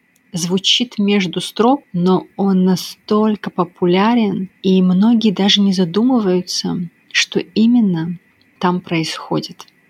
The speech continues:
И вопрос звучит так. Что делать, если вес остановился? Вот вы снижаете вес, у вас всё получается,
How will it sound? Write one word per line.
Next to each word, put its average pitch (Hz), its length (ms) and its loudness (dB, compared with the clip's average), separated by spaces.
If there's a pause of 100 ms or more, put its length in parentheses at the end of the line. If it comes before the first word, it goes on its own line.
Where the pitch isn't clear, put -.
(300)
И 180 40 -6
вопрос 190 380 0
звучит - 400 -2
так. - 380 -10 (840)
Что - 400 0
делать, 170 840 0 (220)
если 175 540 -2
вес 160 680 -2 (440)
остановился? 165 1000 -2 (460)
Вот 180 520 -2
вы 175 160 -2
снижаете 190 680 0
вес, 160 560 -6
у 170 120 -8
вас 170 100 -6
всё - 160 -6
получается, 175 880 -4